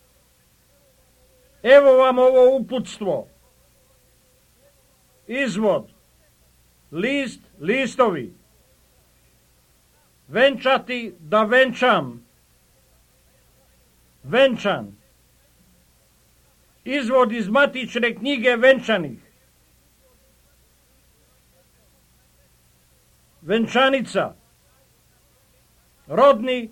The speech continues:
rodna, rodno. Izvod iz matične knjige rođenih. Krštenica.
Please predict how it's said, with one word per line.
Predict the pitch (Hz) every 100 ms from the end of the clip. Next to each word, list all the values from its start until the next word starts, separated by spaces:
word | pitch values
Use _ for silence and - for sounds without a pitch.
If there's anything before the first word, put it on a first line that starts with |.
| _
rodna, | 156 254 240 240 240 220 _
rodno. | 185 262 233 180 131 92 _ _ _ _ _ _ _ _ _ _ _ _ _ _ _ _ _ _ _ _ _ _ _ _ _ _ _ _ _ _ _ _
Izvod | 269 269 226 262 226
iz | 247
matične | 214 269 269 254 - 240 -
knjige | 220 269 254 254
rođenih. | 269 269 226 180 143 - _ _ _ _ _ _ _ _ _ _ _ _ 539 539 _ _ _ _ _ _ _ _ _ _ _ _ _ _ _ _ _ _ _ _ _ _ _ _
Krštenica. | 214 214 - 269 269 262 - 190